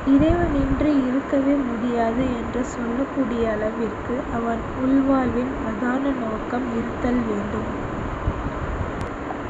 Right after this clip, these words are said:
இறைவன் பால் ஆர்வம் வேண்டும். இதுவே முதல் தேவை. ஆர்வத்தை வளர்த்து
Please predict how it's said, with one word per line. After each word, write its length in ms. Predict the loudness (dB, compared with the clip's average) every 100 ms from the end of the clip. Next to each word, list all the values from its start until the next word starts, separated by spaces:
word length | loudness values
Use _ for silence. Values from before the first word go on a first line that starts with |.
| -8 -8 -8 -8 -2 2
இறைவன் 420 | 6 6 4 2 2
பால் 300 | 4 6 6
ஆர்வம் 580 | 4 2 0 -2 -2 -2
வேண்டும். 760 | -2 -2 -2 -2 -2 -4 -4 -6 -6 -2 2
இதுவே 340 | 6 8 6 4
முதல் 420 | 2 2 4 4 2
தேவை. 420 | 0 0 0 -2 -2 -4 -6 -4 -2 -4 -4 -8 -4
ஆர்வத்தை 640 | 0 2 4 4 4 2 4
வளர்த்து 600 | 4 6 6 4 0